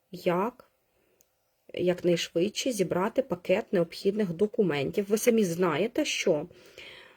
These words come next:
юридична вся діяльність, вона зав'язана на практику,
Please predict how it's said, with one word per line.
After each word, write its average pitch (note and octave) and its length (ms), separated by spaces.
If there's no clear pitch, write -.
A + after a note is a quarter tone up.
юридична G3+ 540
вся F#3 200
діяльність, A3+ 560
вона F#3+ 440
зав'язана E3+ 680
на G3 200
практику, D4 720